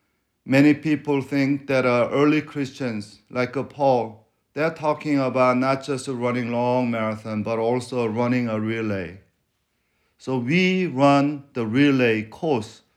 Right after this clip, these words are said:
of, uh, our generation, of my life, until the next generation come and receive our baton.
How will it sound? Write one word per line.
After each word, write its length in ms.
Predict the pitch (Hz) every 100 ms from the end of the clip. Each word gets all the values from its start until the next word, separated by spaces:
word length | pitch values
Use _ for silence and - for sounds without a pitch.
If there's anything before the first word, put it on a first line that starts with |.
| _
of, 200 | - 123
uh, 180 | 127 -
our 380 | 131 143 151 151
generation, 720 | 147 127 117 110 110 110 117
of 200 | 104 127
my 320 | 113 127 143 143
life, 520 | 131 98 90 90 _ _ _ _ _ _ -
until 360 | 127 131 135
the 140 | 123 127
next 300 | 123 165 -
generation 680 | 139 120 113 104 101 110 104
come 220 | 131 123
and 160 | 120
receive 480 | 117 110 - 131 127
our 200 | 113 107
baton. 520 | 90 92 101 101 82